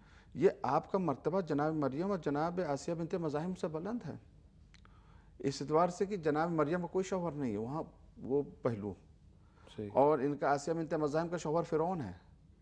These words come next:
Speaker 2: صحیح۔
Speaker 1: اور آپ نے جس طریقے سے پیغمبر اسلام صلی اللہ علیہ وسلم کی خدمت کی ہے، سب کچھ قربان کر دیا اسلام کے اوپر، سب کچھ قربان کر دیا۔ آپ دیکھیں، جب پیغمبر اسلام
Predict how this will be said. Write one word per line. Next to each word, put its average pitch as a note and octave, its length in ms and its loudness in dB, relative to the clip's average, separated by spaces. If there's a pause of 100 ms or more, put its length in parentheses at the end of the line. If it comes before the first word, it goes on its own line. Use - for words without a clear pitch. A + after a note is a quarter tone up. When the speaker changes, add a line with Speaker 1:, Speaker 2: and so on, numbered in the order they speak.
(260)
Speaker 2:
صحیح۔ - 120 -14 (520)
Speaker 1:
اور - 240 2
آپ E3 320 4
نے G3 80 0
جس E3+ 200 -2
طریقے D#3 360 0
سے E3+ 100 -2
پیغمبر D#3 420 0
اسلام D#3 340 0
صلی D3+ 100 -2
اللہ D3 240 0
علیہ - 20 2
وسلم D#3 140 -2
کی D#3+ 140 -8
خدمت D3+ 480 -4
کی D3+ 320 -2
ہے، D#3 240 -2 (800)
سب - 300 -4
کچھ - 260 6 (260)
قربان D#3 340 4
کر D#3+ 160 -4
دیا C#3 220 -2
اسلام A2 300 -8
کے - 140 -12
اوپر، - 200 -12 (880)
سب - 240 -6
کچھ G#3 200 4
قربان E3+ 320 -2
کر - 120 -6 (100)
دیا۔ - 140 -8 (1080)
آپ C#3+ 280 2
دیکھیں، D#3 280 0 (400)
جب B2+ 160 4 (180)
پیغمبر C#3+ 360 4
اسلام C#3 400 2